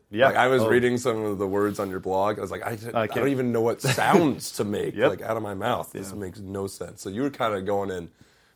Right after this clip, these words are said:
Speaker 2: blind.
Speaker 1: A little
Speaker 2: And
Speaker 1: bit, yeah.
Speaker 2: so, like, it, with, before really getting to know the people, but learning a little bit about the language and the culture, did you still have kind of those deep,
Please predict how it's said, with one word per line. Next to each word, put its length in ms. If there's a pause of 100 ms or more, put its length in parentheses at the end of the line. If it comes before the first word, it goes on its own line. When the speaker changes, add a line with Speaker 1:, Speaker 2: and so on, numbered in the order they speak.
Speaker 2:
blind. 520
Speaker 1:
A 40
little 220
Speaker 2:
And 80
Speaker 1:
bit, 260
yeah. 160 (140)
Speaker 2:
so, 180
like, 200
it, 140
with, 280 (280)
before 960 (140)
really 400
getting 260
to 80
know 240
the 80
people, 400
but 220
learning 400
a 20
little 240
bit 160
about 220
the 60
language 360
and 100
the 60
culture, 400
did 220
you 80
still 500
have 380
kind 340
of 160
those 540 (880)
deep, 300